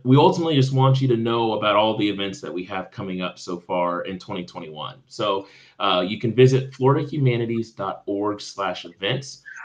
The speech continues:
to see the most current list of events that we have, um,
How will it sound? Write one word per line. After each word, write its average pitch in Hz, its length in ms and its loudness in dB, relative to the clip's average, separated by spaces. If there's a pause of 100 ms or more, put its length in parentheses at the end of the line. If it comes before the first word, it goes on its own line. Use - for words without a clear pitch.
to 120 100 2
see 135 400 -2
the 120 120 2
most 117 440 0
current 120 560 -4
list 107 600 -6
of 98 160 -8
events 92 340 -8
that 92 180 -10
we 90 140 -6
have, 87 460 -4 (400)
um, 87 320 -4